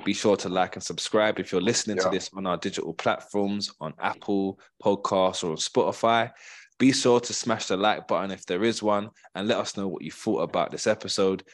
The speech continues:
Speaker 1: And
Speaker 2: Also,
Speaker 1: we
Speaker 2: guys, make sure as well that you subscribe to our newsletters, okay? It's gonna be really important. There's gonna be a lot of information there that you need to be in the know about, whether or not you, you're, you're able to actually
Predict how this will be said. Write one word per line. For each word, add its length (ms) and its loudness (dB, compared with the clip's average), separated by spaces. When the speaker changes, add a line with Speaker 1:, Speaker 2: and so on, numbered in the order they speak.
Speaker 1:
And 140 2
Speaker 2:
Also, 200 2
Speaker 1:
we 140 2
Speaker 2:
guys, 360 2
make 240 -4
sure 460 2
as 140 -6
well 240 4
that 140 0
you 160 -12
subscribe 560 2
to 80 -2
our 100 6
newsletters, 680 -6
okay? 280 -2
It's 140 -4
gonna 220 -2
be 160 -6
really 320 -2
important. 420 -2
There's 120 -6
gonna 180 -4
be 80 0
a 20 0
lot 300 4
of 120 -2
information 640 -4
there 320 0
that 240 4
you 140 -6
need 280 0
to 80 -6
be 200 -4
in 100 0
the 80 0
know 280 4
about, 500 2
whether 340 4
or 80 4
not 300 2
you, 100 -8
you're, 400 0
you're 260 -4
able 280 -6
to 180 -4
actually 540 -6